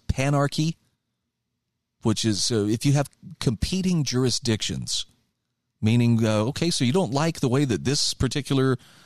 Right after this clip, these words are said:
uh, burg or this particular neighborhood or this, this municipality is set up, then you can just, uh, you can choose to, to live under the rules of another one.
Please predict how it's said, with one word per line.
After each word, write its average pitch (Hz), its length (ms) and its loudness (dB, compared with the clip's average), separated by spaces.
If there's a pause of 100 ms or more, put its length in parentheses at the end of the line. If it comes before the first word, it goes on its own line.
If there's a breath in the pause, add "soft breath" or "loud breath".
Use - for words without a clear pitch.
(180 loud breath)
uh, 78 200 -2
burg 127 680 0
or 104 80 2
this 127 160 0
particular 131 640 0
neighborhood 135 580 2
or 92 140 2
this, 113 240 -2 (180)
this 131 440 -4
municipality 135 840 0
is 117 100 0
set 135 200 0
up, 127 220 0 (1500)
then 143 160 4
you 165 80 2
can 185 120 2
just, 175 300 0
uh, 170 120 2
you 135 200 2
can 160 220 2
choose 170 340 2
to, 151 240 0
to 135 140 -2
live 156 180 2
under 160 160 2
the 147 100 2
rules 151 360 2
of 165 200 0
another 196 360 2
one. 67 280 -6